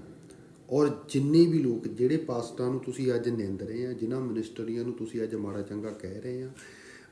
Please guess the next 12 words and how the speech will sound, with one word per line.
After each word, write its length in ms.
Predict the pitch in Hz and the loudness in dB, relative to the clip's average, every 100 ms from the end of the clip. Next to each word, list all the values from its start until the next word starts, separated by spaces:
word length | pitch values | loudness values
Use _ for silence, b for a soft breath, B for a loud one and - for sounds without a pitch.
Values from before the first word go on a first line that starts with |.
| 220 | -4
ਹਨਾ? 100 | 147 - - - B B B - | -4 -6 -16 -20 B B B 2
ਦੇਖੋ, 420 | 135 - 131 - - - - - | 2 4 0 0 -10 -20 -20 -18
ਸਦਾ 400 | - - 135 139 | -12 -4 -2 -2
ਕਿਸੇ 300 | 147 131 147 | -2 -4 -2
ਨੇ 120 | 147 | 0
ਨਹੀਂ 140 | 139 120 | 0 -2
ਰਹਿਣਾ, 200 | 110 107 | -4 -6
ਸਦਾ 400 | - 127 120 131 | -6 -4 0 -2
ਸਿਰਫ 360 | - 143 156 - - 110 | 0 -2 -2 -10 -16 -6
ਵਿਰਾਜਮਾਨ 580 | 113 117 110 113 117 123 | -2 0 0 -2 -4 -4
ਪਰਮੇਸ਼ਵਰ 580 | 110 101 98 - 98 | -2 -2 -2 -4 -8
ਆ, 140 | 92 | -8